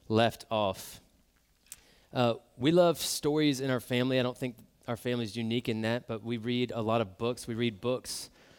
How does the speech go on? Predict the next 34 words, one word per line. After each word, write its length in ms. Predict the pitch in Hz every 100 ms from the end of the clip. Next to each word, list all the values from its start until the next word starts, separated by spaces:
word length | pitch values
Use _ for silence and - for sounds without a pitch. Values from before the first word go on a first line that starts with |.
| _ _
aloud 420 | 113 104 127 143 123
to 100 | 135
our 100 | 127
children. 460 | - 143 143 135
We 80 | 113
like 180 | 123 -
to 80 | 120
watch 500 | 127 123 - - - - - _ - - 117
movies 500 | 120 143 147 127 123
if 100 | 123
you 60 |
can 120 | 113
find 320 | 101 117 120 127
some 240 | 127 120
that 100 | 113
are 40 | 104
half 280 | 117 110
decent, 500 | - 123 113 131 123 -
and 360 | 110 104 95 - - - - - - _
you 80 | 127
can 200 | 123 113 -
sift 420 | - 185 165 -
through 300 | 165 180 147
and 260 | 110 98 98 - _ _
see, 460 | - - - 151 123
where 600 | 101 110 - 110 180 196
does 180 | 160 123
this 160 | 160
story 560 | - - - 123 117 104
tell 260 | - 131 104
the 80 |
truth 800 | 95 - - 110 82 - - - _ _ _ - _ _ _ _ -
about 360 | 110 104 98
life 720 | 90 95 104 87 - - -